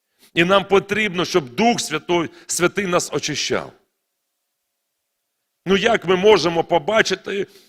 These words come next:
себе ізнутрі чи знаружи? Як ми можемо побачити, якщо Дух Святий нам не відкриє? Слово Боже каже, що сама людина, сама по собі,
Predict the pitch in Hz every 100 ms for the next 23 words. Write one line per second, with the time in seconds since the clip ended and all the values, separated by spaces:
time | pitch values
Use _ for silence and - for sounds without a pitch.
0 | _ - - 175 131 202 233 - 175 123
1 | 107 127 175 - 202 214 - 147 147 180
2 | 202 127 139 107 160 170 185 165 151 143
3 | 147 143 135 113 - 101 - _ 151 131
4 | 160 160 175 - 147 160 151 147 143 143
5 | 131 - 131 92 67 _ _ _ _ _
6 | _ _ _ _ _ _ _ - 160 175
7 | 175 202 185 196 196 180 196 - 180 180
8 | 208 185 160 208 202 170 180 196 190 175
9 | 170 170 220